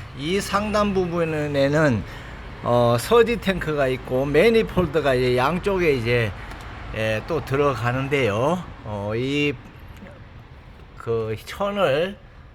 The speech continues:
벗기면 이 소위 작업하다가 볼트라든가 뭐 이물질이 들어가면 안 되니까 덮어놔야 되고,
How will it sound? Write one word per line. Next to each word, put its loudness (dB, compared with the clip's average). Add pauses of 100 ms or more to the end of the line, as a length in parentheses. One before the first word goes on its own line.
(100)
벗기면 -4 (400)
이 -6
소위 -4
작업하다가 -2 (460)
볼트라든가 -2
뭐 -6
이물질이 -8
들어가면 -6
안 -12
되니까 -10
덮어놔야 -10
되고, -14